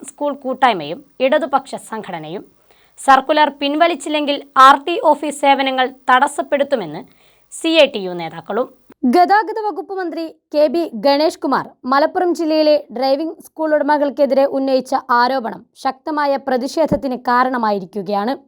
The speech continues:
പ്രതിഷേധങ്ങൾക്കു പിന്നിൽ മലപ്പുറത്തെ ഡ്രൈവിംഗ് സ്കൂൾ മാഫിയ സംഘങ്ങളാണെന്ന മന്ത്രിയുടെ പ്രസ്താവന ജില്ലയെ അധിക്ഷേപിക്കുന്നതിന് തുല്യമാണെന്ന് സമൂഹ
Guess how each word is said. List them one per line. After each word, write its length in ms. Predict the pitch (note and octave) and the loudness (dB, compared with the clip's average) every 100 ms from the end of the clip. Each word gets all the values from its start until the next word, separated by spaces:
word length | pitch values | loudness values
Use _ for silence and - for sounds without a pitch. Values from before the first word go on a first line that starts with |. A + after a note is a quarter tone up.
| _ C#4+ | _ 2
പ്രതിഷേധങ്ങൾക്കു 760 | D4 D4+ G4 F#4+ F4+ F4 D4+ D#4+ | 2 2 -2 0 0 -2 -4 -4
പിന്നിൽ 240 | D4+ D4+ D4+ C4+ | -2 -4 -4 -2
മലപ്പുറത്തെ 520 | C4+ C#4+ E4 D#4 D#4 C#4+ - A3 | 0 2 2 2 4 2 0 -4
ഡ്രൈവിംഗ് 420 | C4 C4+ D#4 D4+ | 0 2 0 -6
സ്കൂൾ 240 | - D#4 D4+ C4+ | -6 -2 -2 0
മാഫിയ 340 | C4 - D#4 D#4 | -2 0 2 2
സംഘങ്ങളാണെന്ന 640 | D#4 C#4+ D4 C#4+ C#4 C#4 C4+ - A#3+ | 0 -2 0 2 2 2 -2 -2 -2
മന്ത്രിയുടെ 400 | B3+ B3+ D4 C#4+ C#4 | -4 -2 0 0 0
പ്രസ്താവന 460 | - - C#4+ A#3+ C3 - A#3 | -6 0 0 0 -6 -12 -2
ജില്ലയെ 360 | C4+ E4+ G4 F#4+ F#4+ D4 | 2 4 4 4 2 0
അധിക്ഷേപിക്കുന്നതിന് 840 | C#4+ D#4+ G4+ E4+ - D#4+ E4 D#4 D#4 | -2 -4 -6 -6 -6 -6 -6 -6 -6
തുല്യമാണെന്ന് 580 | D4 D4 D#4 D4+ F#3+ D3+ - - | -6 -2 0 0 -2 -6 -14 -4
സമൂഹ 360 | C4+ C#4 E4 - | -2 0 0 0